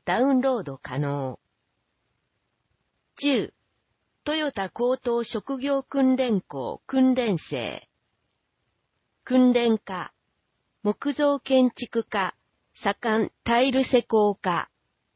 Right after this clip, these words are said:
対象、建築、左官関係の事業所で働きながら、実技指導を受けることができ、次のいずれかを満たす人。丸一、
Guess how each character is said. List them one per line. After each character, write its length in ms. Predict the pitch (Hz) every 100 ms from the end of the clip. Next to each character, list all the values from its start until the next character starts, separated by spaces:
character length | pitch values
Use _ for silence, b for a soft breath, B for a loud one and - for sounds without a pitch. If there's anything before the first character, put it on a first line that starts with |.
| _ _ _ _ _ _ -
対 220 | 247 254
象、 500 | - 240 220 202 - _ _ _ _ _ _
建 240 | - 269 262
築、 540 | - 240 - 226 -
左 260 | _ - 208
官 260 | 285 285
関 280 | 262 285 254
係 240 | - 170 156
の 160 | 143
事 140 | 143 156
業 240 | 202 202
所 160 | 208 190
で 100 | 185
働 420 | 180 190 185 185
き 140 | 175
な 140 | 175 165
が 120 | 160
ら、 240 | 151 143 _ _ _ _
実 300 | 208 - 285
技 80 | 269
指 200 | 277 277
導 120 | 233 208
を 340 | 151 127 98 -
受 100 | -
け 140 | 277
る 100 | 262
こ 160 | 226 151
と 140 | 143
が 160 | 127 123
で 140 | 165
き、 260 | 170 104 104 _ _ _ _ _
次 340 | - 233 294
の 160 | 269 226
い 120 | 175
ず 160 | 220 240
れ 120 | 254
か 280 | - 233 226
を 60 |
満 180 | 220 214
た 120 | 233
す 160 | 220 160
人。 460 | 147 135 101 80 - _ _ _ _ _ _ _ _ _ _ _ _ _ -
丸 280 | 202 220
一、 500 | 233 220 - 214 185